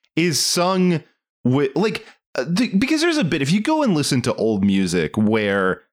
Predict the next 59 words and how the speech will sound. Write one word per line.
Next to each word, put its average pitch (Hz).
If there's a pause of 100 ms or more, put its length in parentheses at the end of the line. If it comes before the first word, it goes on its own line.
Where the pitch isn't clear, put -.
(140)
there 139
was 156
always 165
sort 156
of, 120
like, 117
a 104
wink 95 (200)
and 110
a 98
nod, 87
you 101
know, 107
there's 131
a 165
lot 160
of 120
songs 101
that 104
have 95
fallen 98
into 87
this 90
category 85
of, 78
like, 87
My 95
Ding-a-ling, 87
or, 82
you 110
know, 120
it's 110
like, 127 (420)
y-, 233
it, 170 (360)
there's 208
a 220
myth 196
that 135
songs 135
are 120
more 110
graphic 95
now, 113
but 101
the 104
truth 107
is 92
that 95
you 95
can 101
just 92
be 95
more 90
openly 120
explicit. 151
But 131
there 151
were, 139